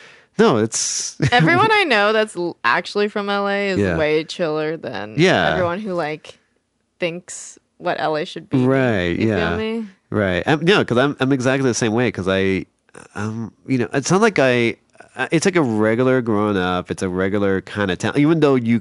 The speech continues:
Speaker 1: you're closer,
Speaker 2: Yeah.
Speaker 1: it, it, you know what it is? It's, it's like L A is basically, being raised in L A is just saying, it's just being, basically seeing what you see on T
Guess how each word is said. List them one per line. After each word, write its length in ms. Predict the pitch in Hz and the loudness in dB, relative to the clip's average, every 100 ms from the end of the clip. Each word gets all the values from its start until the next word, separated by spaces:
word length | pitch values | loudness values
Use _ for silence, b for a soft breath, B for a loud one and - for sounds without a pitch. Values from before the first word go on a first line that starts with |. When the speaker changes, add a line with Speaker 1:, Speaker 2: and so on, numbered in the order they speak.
| - | -2
Speaker 1:
you're 180 | 113 107 | -4 -4
closer, 720 | - - 120 143 247 170 165 | -4 -2 2 4 4 4 2
Speaker 2:
Yeah. 160 | 170 170 | 0 0
Speaker 1:
it, 180 | 175 180 | 0 0
it, 80 | 156 | 0
you 80 | 208 | 2
know 100 | 233 | 4
what 120 | 214 | 4
it 80 | 165 | 4
is? 260 | 165 151 - | 2 0 -2
It's, 260 | 147 - - | -2 -4 -8
it's 120 | 139 | -2
like 240 | 143 127 - B B B B B | 0 0 -4 B B B B B
L 160 | - 156 | 0 2
A 80 | 185 | 2
is 120 | 156 | 2
basically, 420 | 151 147 143 135 113 | 2 2 2 0 2
being 240 | 135 160 | 2 2
raised 280 | 135 131 127 | 2 2 0
in 60 | |
L 140 | 117 98 | 0 0
A 120 | 95 | 0
is 120 | 92 - | -2 -4
just 320 | 90 - - - 95 | -6 -8 -12 -18 -20
saying, 560 | 113 - 113 101 101 98 | -10 -2 0 2 0 0
it's 120 | 107 | -2
just 180 | 123 117 | -2 0
being, 320 | 127 123 113 - | 0 2 0 -2
basically 340 | 123 120 123 110 | 0 0 0 0
seeing 340 | 117 104 98 | 0 -2 -4
what 300 | - 113 123 | -8 -4 -2
you 60 | 147 | -2
see 160 | - 135 | 0 0
on 100 | 117 | 0
T 180 | 113 | 0